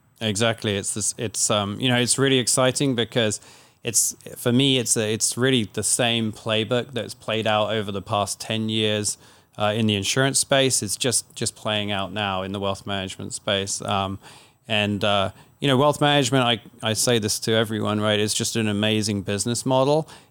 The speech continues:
Um, and so, you know, you take that and you, and, and you, together with the overall kind of what's happening in the industry and the opportunity, um, to drive value for, for clients and, and associates as, and, and obviously,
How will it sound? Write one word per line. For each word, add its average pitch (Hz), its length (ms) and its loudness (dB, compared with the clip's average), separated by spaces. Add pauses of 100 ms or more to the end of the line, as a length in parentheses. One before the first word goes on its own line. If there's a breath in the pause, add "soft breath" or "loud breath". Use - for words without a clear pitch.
Um, 101 640 2
and 104 200 -2
so, 107 460 2
you 117 160 -2
know, 104 80 0
you 104 200 0
take 113 360 -4
that 110 380 0 (100)
and 104 160 -6
you, 98 80 -8 (160)
and, 104 220 -4 (100)
and 101 140 -4
you, 95 100 -6 (360)
together 110 440 2
with 101 280 -4
the 104 180 0
overall 104 360 0
kind 104 200 -2
of 101 120 -6 (460 loud breath)
what's 120 240 0
happening 120 480 -2
in 110 160 0
the 104 160 0
industry 104 540 -4
and 98 80 -4
the 104 100 -2
opportunity, 98 1000 -4
um, 92 460 -2 (240 soft breath)
to - 120 -10
drive 107 360 2
value 104 440 0
for, 98 380 -2
for - 160 -12
clients 98 680 -2
and, 95 320 -10
and 95 240 -6
associates 98 840 -4
as, 92 180 -10
and, 98 280 -10
and 101 160 -8
obviously, 92 520 -6